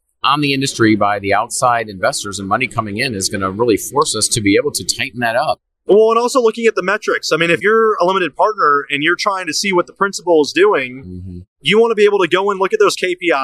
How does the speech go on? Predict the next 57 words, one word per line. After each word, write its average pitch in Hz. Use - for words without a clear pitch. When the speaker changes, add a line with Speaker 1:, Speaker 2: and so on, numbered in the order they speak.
Speaker 2:
Is, 135
look 185
at 220
those 196
Speaker 1:
Mm-hmm. 156
Speaker 2:
documents 147
that 147
you 139
get 151
on 147
a 139
quarterly 170
basis 151
or 160
whatnot. 156
You 190
don't 220
wanna 190
have 180
to 190
email 208
the 170
principal 165
all 170
the 175
time 180
saying, 165
"Hey, 180
I 190
want 214
my 196
K 180
P 165
Is," 135
right? 143
Because 185
they're 220
not 302
gonna 320
have 240
the 214
time 185
to 175
give 180
you 180
those 170
K 175
P 165
Is. 190
They 220
might 196
Speaker 1:
Right. -
Speaker 2:
find 165
time 170
on 147
a 139
Saturday, 156